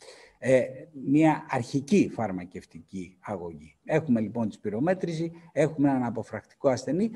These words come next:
θα πρέπει να αποφασίσουμε πού θα το κατατάξουμε. Τα στοιχεία κατάταξης, βέβαια, για να οριστούν, για να μπορέσουμε να τοποθετήσουμε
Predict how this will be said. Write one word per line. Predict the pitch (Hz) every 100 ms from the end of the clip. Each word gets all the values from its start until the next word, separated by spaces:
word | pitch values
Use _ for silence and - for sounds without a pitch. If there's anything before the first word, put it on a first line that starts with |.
| -
θα | - 175
πρέπει | 240 240
να | 226
αποφασίσουμε | 190 160 160 233 - 240 226
πού | 202 196
θα | 180
το | 180
κατατάξουμε. | 143 127 117 98 - - _ _ - - -
Τα | 120
στοιχεία | - - 175 135
κατάταξης, | 113 160 185 185 - 180 175 - _ -
βέβαια, | 127 160 170 160
για | 120 143 131
να | 123 107
οριστούν, | 98 92 - 175 190
για | 160 135
να | 113
μπορέσουμε | 107 131 160 160 151
να | 147 139
τοποθετήσουμε | 143 113 135 - 117 - 220 - 139 113